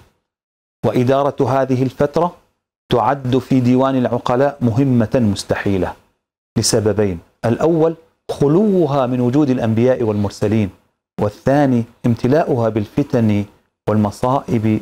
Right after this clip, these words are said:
والملاحم، خالية من الأنبياء، ليس فيها نبي، ومليئة بالأحداث ومليئة بالمشاكل ومليئة بالمصائب ومليئة بالعجب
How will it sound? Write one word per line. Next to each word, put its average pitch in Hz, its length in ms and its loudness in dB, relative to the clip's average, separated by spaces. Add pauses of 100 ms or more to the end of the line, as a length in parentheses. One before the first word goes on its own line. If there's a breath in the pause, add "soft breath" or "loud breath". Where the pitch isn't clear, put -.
(100)
والملاحم، 107 680 0 (1120)
خالية 196 460 2
من 143 140 -2
الأنبياء، 110 520 0 (160)
ليس 151 220 -2
فيها 156 280 0
نبي، 110 280 0 (1160)
ومليئة 185 600 2
بالأحداث 156 720 0 (160)
ومليئة 151 480 2
بالمشاكل 143 1000 0
ومليئة 123 480 0
بالمصائب 135 1300 0
ومليئة 123 420 0
بالعجب 139 580 0